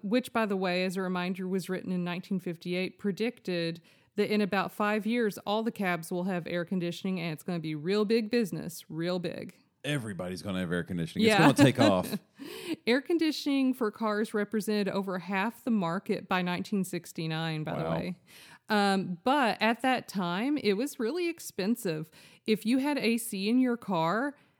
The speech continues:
Speaker 1: that feature alone accounted for about fifteen percent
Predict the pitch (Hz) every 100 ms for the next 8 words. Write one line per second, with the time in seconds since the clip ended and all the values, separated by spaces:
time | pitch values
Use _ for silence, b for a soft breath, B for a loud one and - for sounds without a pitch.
0 | b 190 170 202 208 269 285 - - 262
1 | 262 269 233 196 185 170 190 240 262 -
2 | - 214 214 233 - 208 196 180 - -
3 | 208 208 - 233 208 196 196 185 - 180
4 | 170 160 - - -